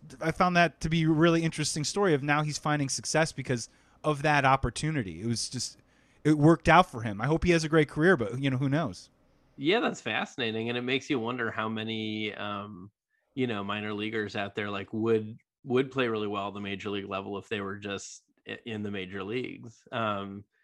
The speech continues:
Speaker 2: that's, that is so interesting to me, that kind of stuff. I mean, La-, Laz Diaz would not have been a major league umpire if there wasn't, I think, an umpire strike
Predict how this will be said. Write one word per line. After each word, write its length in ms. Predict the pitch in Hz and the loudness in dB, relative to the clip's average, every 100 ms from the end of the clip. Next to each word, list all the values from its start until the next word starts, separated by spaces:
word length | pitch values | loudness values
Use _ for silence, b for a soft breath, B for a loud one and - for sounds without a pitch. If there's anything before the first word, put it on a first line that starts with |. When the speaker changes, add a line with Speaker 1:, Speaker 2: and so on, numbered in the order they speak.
| _ | _
Speaker 2:
that's, 320 | 131 180 - | -2 -2 -2
that 200 | - 151 | -4 -2
is 140 | 170 - | -2 -2
so 200 | 165 127 | -4 -4
interesting 480 | 151 131 - 104 101 | -6 -10 -10 -12 -10
to 100 | 104 | -12
me, 240 | 87 85 | -12 -8
that 280 | 104 113 - | -6 -6 -8
kind 180 | 107 98 | -10 -10
of 80 | |
stuff. 260 | - - 92 | -10 -8 -4
I 60 | 127 | 0
mean, 200 | 143 131 b b b - | 2 0 b b b -6
La-, 300 | 127 156 214 | 0 0 0
Laz 300 | 117 143 160 | -2 0 0
Diaz 480 | 117 151 170 127 110 | -2 -4 -2 -4 -6
would 140 | 117 113 | -6 -4
not 180 | 113 | -4
have 140 | 113 110 | -4 -4
been 120 | 117 | -4
a 60 | 110 | -2
major 300 | 110 104 110 | -2 0 0
league 160 | 104 | -2
umpire 440 | 104 101 110 104 104 | -4 -4 -2 -2 -4
if 100 | - | -4
there 160 | 117 | -2
wasn't, 460 | 107 107 101 110 110 _ _ | 0 -2 -4 -10 -10 _ _
I 140 | 110 104 | -10 -8
think, 180 | 123 | -8
an 80 | 107 | -6
umpire 540 | 98 123 139 127 98 95 | -6 -8 -4 -4 -4 -8
strike 500 | - 101 98 95 | -8 -6 -6 -8